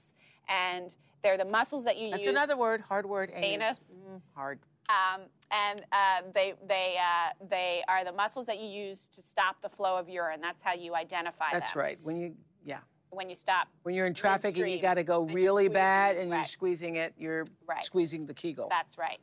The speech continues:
Speaker 2: Okay.
Speaker 1: Um, so when you exercise them, you don't wanna do that during urination 'cause you might cause a urinary tract infection. But you do wanna exercise your Kegels several hundred times a day, both to avoid incontinence,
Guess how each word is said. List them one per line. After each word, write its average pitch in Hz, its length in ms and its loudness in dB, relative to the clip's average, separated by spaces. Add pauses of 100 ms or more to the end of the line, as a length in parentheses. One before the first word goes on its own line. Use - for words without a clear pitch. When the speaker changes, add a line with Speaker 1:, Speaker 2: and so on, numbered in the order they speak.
Speaker 2:
Okay. - 300 -8
Speaker 1:
Um, 202 260 2
so - 180 -2
when 247 220 2
you 339 80 2
exercise 226 640 0
them, 185 240 -4
you 190 100 -12
don't 226 300 2
wanna 220 240 0
do 214 220 -6
that 180 220 2
during 180 220 -8
urination 190 460 -8
'cause 196 160 -20
you 185 60 -16
might 175 200 -6
cause 175 200 -2
a 180 40 -18
urinary 233 460 0
tract 175 320 -4
infection. 165 540 -10 (320)
But 208 180 -4
you 233 80 -6
do 247 340 -4
wanna 294 320 0
exercise 233 480 -2
your 196 100 -6
Kegels 185 380 -6 (120)
several 262 320 2
hundred 269 320 -4
times 226 320 -4
a 208 60 -8
day, 185 360 0 (340)
both 226 240 4
to 254 140 -4
avoid 226 560 2
incontinence, 226 960 -4